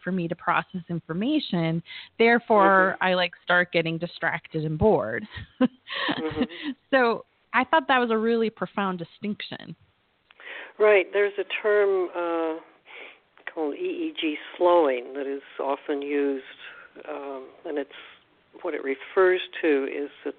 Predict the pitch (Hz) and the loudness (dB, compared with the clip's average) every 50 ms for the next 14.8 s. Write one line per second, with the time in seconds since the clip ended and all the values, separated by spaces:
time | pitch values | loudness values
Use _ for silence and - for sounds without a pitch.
0 | - 143 135 139 147 156 160 156 160 151 151 156 147 147 147 147 - - - 139 | -8 -10 -8 -6 -6 -4 -2 0 0 -2 -2 -4 -8 -8 -8 -10 -10 -12 -16 -12
1 | - 143 139 139 - 156 139 131 135 131 131 127 135 139 139 139 139 139 131 131 | -8 -8 -8 -8 -6 -8 -8 -8 -8 -10 -12 -10 -8 -6 -4 -4 -4 -6 -8 -12
2 | 135 - 143 135 131 135 135 135 135 139 131 127 135 127 127 - _ _ - - | -12 -8 -8 -6 -6 -6 -6 -6 -6 -8 -8 -6 -8 -8 -8 -10 _ _ -20 -20
3 | - - - - - - - _ _ _ _ _ - - - - - - - - | -20 -20 -20 -20 -20 -20 -20 _ _ _ _ _ -20 -20 -20 -20 -20 -18 -18 -20
4 | - - - - 160 - - - 160 160 151 151 143 147 143 - - - - 160 | -20 -16 -14 -12 -12 -10 -4 -2 0 0 0 0 -2 -4 -6 -10 -10 -6 -4 -4
5 | 151 - - - 131 135 135 131 131 131 127 120 - - - _ _ _ _ _ | -4 -4 -6 -8 -8 -6 -6 -6 -6 -6 -8 -12 -14 -18 -20 _ _ _ _ _
6 | _ _ _ _ _ _ _ - 143 139 135 139 139 135 131 131 131 131 - - | _ _ _ _ _ _ _ -8 -6 -4 -4 -2 -2 -2 -4 -4 -8 -10 -12 -16
7 | - - - - - - - - - - 147 139 135 127 131 - - - - - | -20 -20 -20 -20 -20 -20 -18 -10 -4 -2 -2 0 0 -2 -4 -6 -8 -12 -20 -20
8 | - - - 160 156 156 147 139 - - - - 143 139 135 131 131 135 135 135 | -6 2 4 6 6 6 6 4 0 -4 -4 -2 0 0 0 0 -2 -2 -4 -6
9 | 135 135 131 131 131 127 123 123 131 131 - - 135 - _ - - 135 127 135 | -4 -4 -2 -2 -4 -4 -6 -8 -10 -12 -12 -12 -12 -12 _ -12 -12 -12 -10 -8
10 | - - 160 160 180 180 - - - - - - 143 127 120 120 120 117 123 123 | -2 2 2 4 2 2 -2 -8 -18 -16 -14 -12 -12 -10 -10 -12 -12 -12 -12 -12
11 | 123 120 113 120 120 - 147 147 151 147 143 175 214 240 220 190 190 160 151 156 | -10 -8 -8 -10 -8 -6 -4 -2 0 4 4 6 4 4 4 0 -2 -2 -2 -2
12 | 170 147 117 110 117 - _ - 135 147 175 160 139 127 120 139 156 143 104 107 | -2 -2 -2 -4 -10 -14 _ -16 -14 -12 -12 -12 -12 -14 -16 -14 -12 -12 -12 -12
13 | 117 _ _ _ _ _ _ - - - - _ _ _ - - - 135 147 139 | -14 _ _ _ _ _ _ -20 -20 -20 -20 _ _ _ -20 -18 -14 -14 -14 -12
14 | - 131 120 117 113 110 - - - - 233 202 131 113 - - | -12 -12 -12 -12 -12 -12 -12 -8 -4 -4 -2 -2 -4 -6 -8 -14